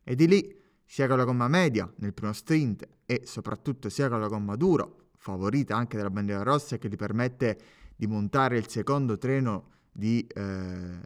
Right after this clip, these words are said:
gomme, eh, dure, nuove, si accende le sigarette e porta la sua R B diciannove al traguardo vincente. Nulla da aggiungere per un campione classe novantasette che sta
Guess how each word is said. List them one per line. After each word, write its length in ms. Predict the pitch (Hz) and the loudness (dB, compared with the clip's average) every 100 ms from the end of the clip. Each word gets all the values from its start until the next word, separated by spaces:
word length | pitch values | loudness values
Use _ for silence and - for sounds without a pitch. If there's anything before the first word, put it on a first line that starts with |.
| - | -12
gomme, 460 | 101 113 113 104 - | -2 0 0 -4 -8
eh, 240 | - 90 | -14 -10
dure, 480 | 95 151 143 104 95 | 2 4 4 2 0
nuove, 760 | 104 147 156 160 185 180 - _ | 2 2 2 2 0 0 -10 _
si 140 | _ 139 | _ -2
accende 240 | 175 160 | 2 2
le 80 | 156 | 2
sigarette 680 | 160 165 120 95 - 104 - _ - - | 2 2 2 -2 -6 -8 -8 _ -20 -2
e 260 | 139 - - | -2 -2 -2
porta 420 | - 143 95 - - | 2 4 2 -4 -10
la 100 | - | -6
sua 340 | 107 123 - - | 0 0 0 0
R 360 | 143 127 113 | 2 2 0
B 240 | 110 120 - | 0 0 0
diciannove 600 | 110 104 147 123 90 90 _ | -4 -2 0 0 -4 -8 _
al 140 | 127 131 | 0 2
traguardo 680 | 143 113 80 87 98 - - | 2 0 -2 -4 -6 -8 -2
vincente. 720 | 135 139 123 117 - - - _ _ _ _ _ | 2 2 0 -8 -8 -10 -12 _ _ _ _ _
Nulla 260 | - 165 156 | 2 6 6
da 100 | 135 | 6
aggiungere 760 | 127 127 151 151 151 151 - - _ _ _ _ _ - | 2 2 2 4 4 2 -2 -20 _ _ _ _ _ -10
per 120 | - | -2
un 120 | 120 120 | 0 2
campione 560 | 123 117 147 156 - | 0 2 0 0 -4
classe 340 | - 120 120 117 | -4 -4 -2 -4
novantasette 680 | 107 104 104 98 127 127 110 | -2 -4 -4 -4 -4 -4 -6
che 120 | 107 | -6
sta 360 | - 120 107 | -6 -2 0